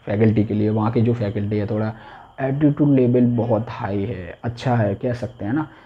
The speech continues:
जो होना चाहिए आपको experience के बाद। आप एक अच्छी level पे, आपको knowledge अच्छी है तो थोड़ा attitude से इंसान में आने लगता है।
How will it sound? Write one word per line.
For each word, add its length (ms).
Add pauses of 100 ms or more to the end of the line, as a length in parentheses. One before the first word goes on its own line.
(160)
जो 220
होना 320
चाहिए 260
आपको 480
experience 540
के 100
बाद। 540
आप 240
एक 280
अच्छी 420
level 320
पे, 120
आपको 220
knowledge 400
अच्छी 240
है 120
तो 120
थोड़ा 280
attitude 440
से 120
इंसान 280
में 140
आने 220
लगता 320
है। 80